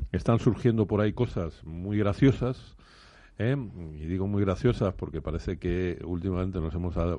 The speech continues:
apuntado a ver quién dice el disparate más grande y para que el otro diga otro disparate más grande. Y, bueno, pues, eh,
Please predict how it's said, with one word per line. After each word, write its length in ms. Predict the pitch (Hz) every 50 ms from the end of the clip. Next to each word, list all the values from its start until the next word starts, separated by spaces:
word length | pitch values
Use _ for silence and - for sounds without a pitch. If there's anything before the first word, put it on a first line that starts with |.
| - 90
apuntado 440 | 85 - 90 87 85 - 104 101 85
a 40 |
ver 120 | 78 80 78
quién 280 | 85 67 87 87 87 87
dice 240 | 90 90 - - 85
el 60 | 82
disparate 440 | 82 82 - - 85 87 - - 92
más 240 | 87 92 90 87
grande 340 | 82 101 110 113 101 87 78
y 280 | 73 - - 71 73 71 - -
para 160 | - 80 76
que 140 | 73 - 85
el 60 | 80 90
otro 200 | 92 - 101 90
diga 240 | 90 90 90 82 78 - - - - - - -
otro 260 | 87 85 - 95 90
disparate 380 | 90 82 - 95 90 87 95 95
más 180 | 101 107 107
grande. 360 | 110 131 135 131 131 147 156 - - - - - - - - - - - - - - _ _ - -
Y, 360 | 110 101 101 95 98 98 92
bueno, 320 | 87 101 139 147 147 151 147
pues, 380 | - 110 92 92 85 - - -
eh, 560 | 82 80 76 76 76 76 73 73 73 73